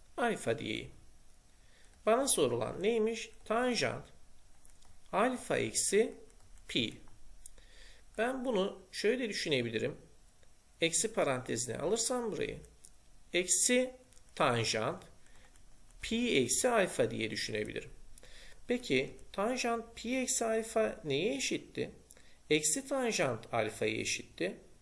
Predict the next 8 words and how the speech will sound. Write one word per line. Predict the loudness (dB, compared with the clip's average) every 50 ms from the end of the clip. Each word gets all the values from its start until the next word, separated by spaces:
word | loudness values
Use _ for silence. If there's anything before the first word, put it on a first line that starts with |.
| -20 -10 -6
Bir | -4 4 6
de | 6 6
eksi | 6 6 4 2 2 0 -2
burada | -2 2 4 4 6 8
var. | 6 4 4 0 -8 -16 -18 -20 -20 -16 -6
Öyleyse | 0 2 2 4 4 4 2 2 2 6 6 6 6 4 -2 -10 -14 -10 -2
ne | 2 4
oldu? | 6 6 6 6 4 4 2 2 2 2 0 -4